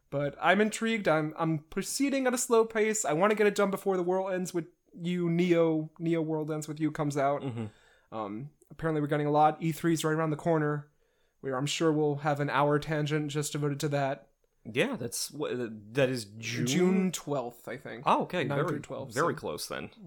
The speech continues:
Speaker 1: closer than one imagined.
Speaker 2: Oh boy.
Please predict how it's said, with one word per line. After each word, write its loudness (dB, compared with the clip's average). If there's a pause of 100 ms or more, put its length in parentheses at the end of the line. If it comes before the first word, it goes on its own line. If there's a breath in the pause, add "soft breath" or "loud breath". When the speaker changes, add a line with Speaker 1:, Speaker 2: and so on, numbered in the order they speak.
Speaker 1:
closer -10
than -10
one -10 (540)
imagined. -10 (360)
Speaker 2:
Oh -10
boy. -20